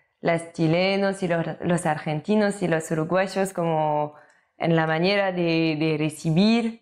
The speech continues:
el extranjero y de ayudarlo y de, quizás en Uruguay, Argentina y Chile son más rápidos que en Brasil. En Brasil son muy, muy lentos para, para,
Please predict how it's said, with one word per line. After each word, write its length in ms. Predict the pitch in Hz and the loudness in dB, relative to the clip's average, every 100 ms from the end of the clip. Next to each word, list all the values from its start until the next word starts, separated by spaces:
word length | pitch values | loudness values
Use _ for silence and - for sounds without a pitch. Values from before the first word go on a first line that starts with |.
| _ - | _ -6
el 160 | 165 | -2
extranjero 1000 | 156 - 165 160 156 196 202 220 233 240 | -2 -2 0 0 0 0 0 2 0 -2
y 140 | 202 170 | -2 -2
de 160 | 160 156 | 0 0
ayudarlo 1080 | 151 156 156 190 202 202 214 214 208 202 | -2 -2 0 2 2 0 0 0 0 0
y 160 | 180 165 | -2 -2
de, 640 | 160 151 151 151 151 147 _ _ _ _ _ _ _ - | 0 0 0 -2 -4 -6 _ _ _ _ _ _ _ -2
quizás 360 | 196 220 220 | 0 0 2
en 120 | 185 190 | 4 4
Uruguay, 400 | 196 190 214 208 | 4 2 0 0
Argentina 800 | 180 180 165 - 202 208 196 | -2 -2 -4 0 2 2 2
y 800 | 180 165 160 156 151 151 147 143 143 | 0 0 0 0 -2 -2 -2 -4 -6
Chile 460 | - 190 214 233 - _ _ | -2 0 0 -2 -10 _ _
son 220 | - 185 | 0 2
más 180 | 185 185 170 | 4 0 -2
rápidos 460 | 170 196 208 214 | -4 0 0 0
que 80 | 185 | 0
en 140 | 175 160 | 0 0
Brasil. 600 | 147 147 170 147 - _ _ _ _ _ - | -2 0 -2 -2 -8 _ _ _ _ _ -4
En 200 | 165 156 | 0 2
Brasil 420 | 160 160 170 165 | 2 0 0 -2
son 240 | 165 165 165 | 0 0 2
muy, 420 | 175 190 196 196 | 4 6 6 4
muy 320 | 190 190 180 | 6 4 4
lentos 480 | 170 170 160 139 139 | 2 0 -2 -4 -2
para, 520 | 143 135 135 131 139 | 0 0 0 -4 -6
para, 500 | 139 143 135 135 - | -6 -6 -6 -8 -12